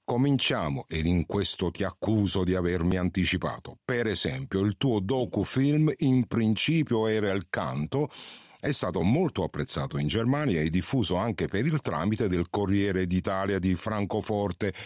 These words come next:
e con l'occasione salutiamo la direttrice Licia Linardi.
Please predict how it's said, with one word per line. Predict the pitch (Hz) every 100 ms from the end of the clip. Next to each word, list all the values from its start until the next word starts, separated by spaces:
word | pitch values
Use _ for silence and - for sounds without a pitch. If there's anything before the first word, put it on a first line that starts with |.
| - -
e | 90
con | 92
l'occasione | 90 - 90 98 101 90 - -
salutiamo | - - 78 90 95 92
la | 90
direttrice | 87 92 92 95 92 - 85 -
Licia | - 85 95 87 101
Linardi. | 92 98 107 101 78 78